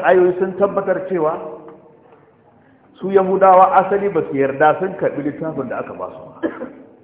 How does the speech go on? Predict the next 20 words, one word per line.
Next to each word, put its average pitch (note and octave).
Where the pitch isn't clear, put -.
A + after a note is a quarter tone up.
Ibn G#3+
al-Qayyim F3+
al-Jawziyya C#3
rahimahullahu B2
ta'ala A2
yake C#3
cewa A2+
shi D#3+
yasa -
Allah D#3
madaukin C#3+
sarki C3+
a B2+
wannan D3
ayar C#3+
yi C3+
amfani C3+
da A#2+
kalimar D#3
hummilu. C#3